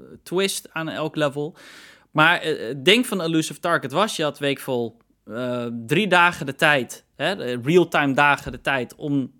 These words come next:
eh, aan die Elusive Target te beginnen. En je had één kans.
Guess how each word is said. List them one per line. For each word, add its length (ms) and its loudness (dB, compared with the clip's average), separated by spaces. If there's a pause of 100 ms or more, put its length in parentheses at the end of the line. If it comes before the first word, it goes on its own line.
eh, 420 -8 (120)
aan 260 0
die 140 0
Elusive 340 -6
Target 320 -8
te 100 -10
beginnen. 480 0 (720)
En 720 4 (260)
je 120 4
had 200 4
één 220 4
kans. 460 0